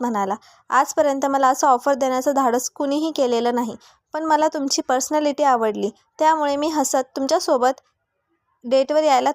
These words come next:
तयार आहे." संभावनाचा काहीतरी गैरसमज झाला होता, ज्यामुळे इंद्रजित चिडला. "लिसन मिस,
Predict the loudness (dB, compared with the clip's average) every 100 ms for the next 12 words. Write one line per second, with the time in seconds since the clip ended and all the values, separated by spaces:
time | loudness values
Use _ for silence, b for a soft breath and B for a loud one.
0 | 0 2 2 0 -2 -8 _ -2 0 2
1 | 2 0 0 0 0 0 0 -2 -4 0
2 | 0 0 0 -2 -2 0 2 0 0 -6
3 | -12 _ _ _ -6 0 2 2 -2 -2
4 | -2 -2 -4 -4 -4 -2 -4 -2 -4 -2
5 | -2 -4 -6